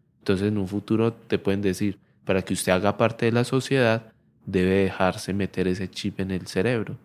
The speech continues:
Para que usted haga parte de la sociedad o su hijo haga parte de la sociedad, ape-, apenas nazca, tiene que dejar insertarle al niño o al bebé este chip que va a funcionar para que él estudie, trabaje, reciba su dinero".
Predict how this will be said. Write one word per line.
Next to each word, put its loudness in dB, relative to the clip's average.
Para 4
que -2
usted 0
haga 0
parte -2
de 0
la 2
sociedad 2
o -2
su -2
hijo 0
haga -2
parte -4
de 0
la 0
sociedad, -2
ape-, 2
apenas -2
nazca, -4
tiene 0
que -4
dejar 2
insertarle 0
al 2
niño -2
o 0
al 2
bebé 2
este 0
chip -2
que -2
va 4
a 2
funcionar -4
para 0
que 0
él -4
estudie, 2
trabaje, 0
reciba 2
su 2
dinero". 0